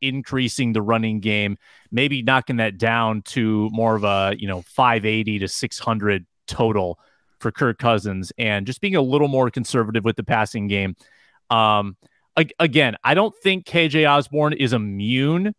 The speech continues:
from being kinda knocked off his perch. Uh, my, my gut, though, believes that this coaching staff sees him as wide receiver two right now. I think that is the, that's what their default will be. And then Addison, if he shows he's ready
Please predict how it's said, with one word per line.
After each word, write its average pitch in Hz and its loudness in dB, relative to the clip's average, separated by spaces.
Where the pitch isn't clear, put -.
from 123 -2
being 131 0
kinda 117 -2
knocked 113 2
off 120 0
his 117 -4
perch. - -4
Uh, 123 6
my, 131 -4
my 127 0
gut, 151 2
though, 147 4
believes 120 -2
that 113 0
this 120 -2
coaching 165 -2
staff 101 0
sees 165 -4
him 160 0
as 135 0
wide 123 2
receiver 113 -2
two 110 -2
right 98 0
now. 98 -8
I 104 -6
think 123 -4
that 131 2
is 131 -2
the, 139 0
that's 127 -2
what 143 2
their 151 2
default 160 2
will 113 -2
be. 95 -2
And 120 0
then 117 0
Addison, 139 0
if 107 -6
he 180 -6
shows 175 2
he's 165 -6
ready 139 0